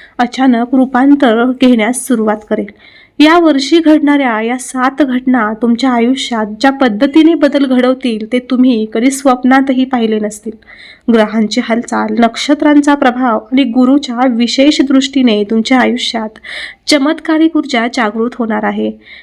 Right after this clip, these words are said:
काही प्रसंग डोळ्यात पाणी आणतील, काही प्रसंग आयुष्य बदलून टाकतील आणि काही प्रसंग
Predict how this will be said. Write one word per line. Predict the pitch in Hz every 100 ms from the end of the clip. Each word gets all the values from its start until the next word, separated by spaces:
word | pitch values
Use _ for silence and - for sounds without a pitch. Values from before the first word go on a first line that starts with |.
| _
काही | 240 233
प्रसंग | 254 247 240 254 254 262
डोळ्यात | 262 220 220 - -
पाणी | 240 247
आणतील, | 254 240 233 220 220
काही | 240 247
प्रसंग | 269 247 240 277 269
आयुष्य | 233 247 247 240 254 - 226 233
बदलून | 220 214 226 220
टाकतील | 214 208 - 208 220 - - -
आणि | 302 320
काही | 320 277 302
प्रसंग | 311 269 269 269 311 277 208